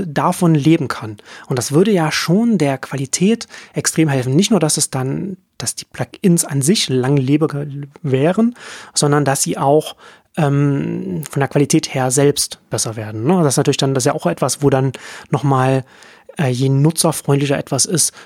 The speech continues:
umso eher würde das dann ja dann auch so das ansprechen. Und ich meine, ist natürlich klar, dass es jetzt auch so, ne? Wir haben's ja vorhin schon gesagt, es gibt Premium-Themes, es gibt Premium-Plugins, das gibt's ja auch, man kann das ja auch kaufen, oder auf so,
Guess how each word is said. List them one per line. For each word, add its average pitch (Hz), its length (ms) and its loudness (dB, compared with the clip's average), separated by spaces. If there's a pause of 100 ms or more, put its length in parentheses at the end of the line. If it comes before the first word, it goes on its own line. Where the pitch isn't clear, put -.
(120)
umso 139 420 -2 (140)
eher 143 260 2
würde 143 240 2
das 135 160 0
dann 131 140 0
ja 127 100 -2
dann 127 140 -6
auch - 240 -6 (460)
so - 100 -4
das - 160 0
ansprechen. 135 540 -4
Und 165 320 2
ich - 100 -10
meine, 170 200 2
ist 202 100 -2
natürlich 208 300 2
klar, 143 360 0
dass 139 140 2
es 127 80 0
jetzt 139 180 0
auch - 200 -4
so, - 140 -8
ne? 190 140 2
Wir 175 60 2
haben's 151 120 0
ja 135 80 0
vorhin 143 160 2
schon 131 120 0
gesagt, 123 200 -2
es - 80 -12
gibt - 140 -10
Premium-Themes, 143 800 2 (280)
es - 100 -8
gibt - 180 -4
Premium-Plugins, 131 800 0
das - 160 -2
gibt's - 220 0
ja 135 60 0
auch, 120 40 -4
man 117 140 -4
kann 143 140 2
das 139 120 4
ja 127 80 0
auch 117 160 -4
kaufen, 135 460 0
oder 135 380 -4 (120)
auf 147 240 -10
so, 127 100 -8